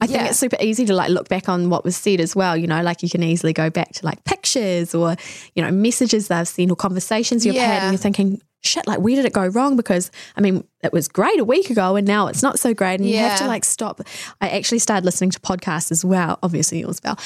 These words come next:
Speaker 1: but there
Speaker 2: Oh,
Speaker 1: was
Speaker 2: thank
Speaker 1: another
Speaker 2: you.
Speaker 1: one, um, where it was, like, talking about, you know, like, getting through a breakup and how you have to, you can't, like, live in the past and, like, think,
Speaker 2: Mm.
Speaker 1: "If I'd said this, would it be better?" Like, if
Speaker 2: Mm.
Speaker 1: something's not meant to be, it's not gonna be.
Speaker 2: Yeah.
Speaker 1: Like,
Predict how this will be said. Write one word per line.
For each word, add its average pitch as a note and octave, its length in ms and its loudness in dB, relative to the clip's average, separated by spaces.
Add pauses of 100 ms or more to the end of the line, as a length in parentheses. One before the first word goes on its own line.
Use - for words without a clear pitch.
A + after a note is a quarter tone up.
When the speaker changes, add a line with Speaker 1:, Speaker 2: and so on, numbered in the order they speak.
(120)
Speaker 1:
but - 20 -6
there G#3 120 2
Speaker 2:
Oh, A3+ 40 4
Speaker 1:
was A#3 100 0
Speaker 2:
thank A#3 120 2
Speaker 1:
another G#3+ 220 2
Speaker 2:
you. G3+ 60 2
Speaker 1:
one, G3 320 2
um, F#3+ 420 0 (160)
where F#3+ 420 -2
it - 140 -4
was, F3+ 180 -2
like, F3+ 180 0
talking F#3 360 0
about, E3+ 420 0 (220)
you F#3+ 80 0
know, F3 140 4
like, D#3+ 160 -2
getting F3+ 200 0
through F3 160 0
a E3 40 0
breakup F3 480 -2
and F3 100 -2
how F#3 140 2
you F#3 100 2
have F#3 160 0
to, F3 260 0 (480)
you G#3 80 -6
can't, A#3 300 0
like, A3 100 0
live G3 280 4
in F#3+ 100 2
the E3+ 60 0
past F#3+ 440 -2
and, F#3 100 0
like, G#3 140 2
think, G3+ 280 2
Speaker 2:
Mm. F#3+ 240 2
Speaker 1:
"If G3 120 -2
I'd F#3 200 -2
said F3 240 -2
this, F3+ 200 -2
would F3 100 0
it - 100 -6
be F3 80 2
better?" G3 280 0
Like, F#3 200 -2
if G#3+ 80 0
Speaker 2:
Mm. G3+ 80 -2
Speaker 1:
something's C#4 360 -2
not C4 160 0
meant G3+ 240 2
to - 80 -2
be, F#3 300 0
it's - 180 -4
not F3+ 280 2
gonna F3 160 0
be. E3+ 460 0
Speaker 2:
Yeah. F#3 420 0 (300)
Speaker 1:
Like, F#3+ 260 0